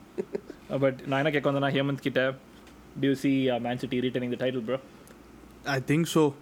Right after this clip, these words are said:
Speaker 2: Uh, நிறைய பேர் வந்து, uh, சொல்றாங்க, "என்னடா மோட்டிவேஷன் இருக்கு? ட்ரிபிள் அடிச்சிட்டானுங்க,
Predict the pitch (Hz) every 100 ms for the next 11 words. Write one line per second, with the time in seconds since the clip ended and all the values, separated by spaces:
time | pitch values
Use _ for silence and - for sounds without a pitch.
0 | - 127 127 127 135 135 170 202 185 165
1 | 160 160 160 156 156 127 98 127 127 -
2 | 147 160 147 127 - - 131 151 170 165
3 | 143 147 143 135 - 120 117 123 120 123
4 | 135 139 131 - 135 123 127 123 123 127